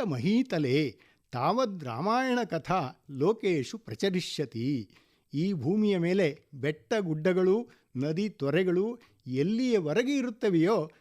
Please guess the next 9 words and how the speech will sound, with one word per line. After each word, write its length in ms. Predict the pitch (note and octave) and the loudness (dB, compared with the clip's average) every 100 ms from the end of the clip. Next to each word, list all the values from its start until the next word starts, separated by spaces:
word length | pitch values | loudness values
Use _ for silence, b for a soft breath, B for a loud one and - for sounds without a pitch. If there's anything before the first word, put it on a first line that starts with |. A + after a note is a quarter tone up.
| b - | b -6
ಅಲ್ಲಿಯವರೆಗೂ 880 | B2+ F3+ F3+ D3+ D3 A#3 C4+ A#3 - D#3+ | -2 2 2 2 0 2 0 -2 -8 -8
ರಾಮಾಯಣದ 640 | C#3+ E3 G3+ G#3 F#3+ E3+ | -4 -2 -2 -2 -2 -2
ಕಥೆಯು 520 | C3+ C#3+ B2+ B3 E3+ F3 b b | -4 -4 -4 0 -2 -2 b b
ಎಲ್ಲ 500 | A#2+ A#2 C#3 G#3+ C4 | -8 -4 -2 -2 -2
ಲೋಕಗಳಲ್ಲಿಯೂ 840 | B3+ A#3 A#3 A3 G3+ F#3 E3+ D#3+ | 4 4 2 -2 -2 0 2 0
ಪ್ರಚಾರ 480 | G#3+ A#2 A2 F#3 F#3 | 0 -6 -4 0 0
ಪಡೆಯುತ್ತಿರುತ್ತದೆ. 1200 | F#3 E3 D#3 C#3+ - B2+ B2 A#2+ G2+ A#2 D3 A2+ - _ _ _ _ - | -2 -4 -4 -6 -6 -6 -6 -10 -4 0 0 0 -8 _ _ _ _ -4
ಅಲ್ಲವೇ 280 | D#3+ G3 F3 | 0 2 0
ಮತ್ತೆ? 600 | A#2+ - E3+ D#3+ - | -2 -2 -2 -2 -6